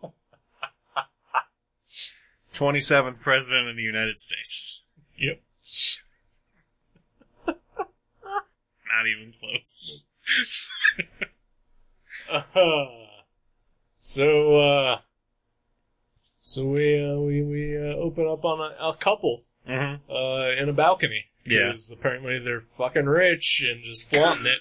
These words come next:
Speaker 1: <laughs> That's right.
Speaker 2: Uh, watching a play.
Speaker 1: Yeah.
Speaker 2: Uh, that couple is Mary Todd Lincoln and Abraham Lincoln.
Speaker 1: Oh, I've heard of, uh, at least one of them.
Speaker 2: Yeah.
Speaker 1: Yeah.
Speaker 2: One of them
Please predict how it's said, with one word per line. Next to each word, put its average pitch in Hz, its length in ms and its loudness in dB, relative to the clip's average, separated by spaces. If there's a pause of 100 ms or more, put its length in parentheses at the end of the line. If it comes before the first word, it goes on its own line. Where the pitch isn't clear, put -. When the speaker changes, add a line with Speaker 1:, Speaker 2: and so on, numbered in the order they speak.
Speaker 1:
<laughs> - 100 -20
That's 117 280 0
right. 139 180 6 (720)
Speaker 2:
Uh, 117 800 -2
watching 143 440 0
a 151 60 2
play. 98 380 0 (480)
Speaker 1:
Yeah. 120 500 2 (480)
Speaker 2:
Uh, 107 880 -10 (100)
that 160 260 -6
couple 127 460 2 (1080)
is 131 180 -8
Mary 147 300 -2
Todd 139 300 2
Lincoln 131 400 -8 (180)
and 123 320 -6
Abraham 98 640 -4
Lincoln. 101 320 -4 (160)
Speaker 1:
Oh, 427 520 4
I've 427 120 -6
heard 175 200 2
of, 120 120 -10 (240)
uh, 120 200 2
at 127 60 -4
least 185 180 -4
one 294 160 6
of 190 60 0
them. 160 280 4
Speaker 2:
Yeah. 269 400 0 (200)
Speaker 1:
Yeah. 339 260 2 (280)
Speaker 2:
One 208 380 0
of 139 120 -8
them 123 340 -6